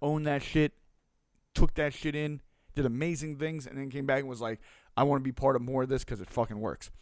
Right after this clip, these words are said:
By the way, can we stop for a second and be like, "Yo, what kind of dumbass goes, 'Oh my God, I'm gonna piss away this opportunity for some dumb <laughs> shit'?"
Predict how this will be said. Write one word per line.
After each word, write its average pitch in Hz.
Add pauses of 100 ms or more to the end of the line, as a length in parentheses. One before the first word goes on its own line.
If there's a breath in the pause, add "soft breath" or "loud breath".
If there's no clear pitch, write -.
(300 loud breath)
By 185
the 147
way, 113
can -
we 185
stop 147
for 147
a 135
second 135
and 120
be 135
like, 120
"Yo, 135
what 135
kind 202
of 127 (1120)
dumbass 143 (840)
goes, 117 (100)
'Oh 127
my 107
God, 113
I'm 113
gonna 104
piss -
away 120
this 113
opportunity 123 (460)
for 123
some 101
dumb 120
<laughs> -
shit'?" -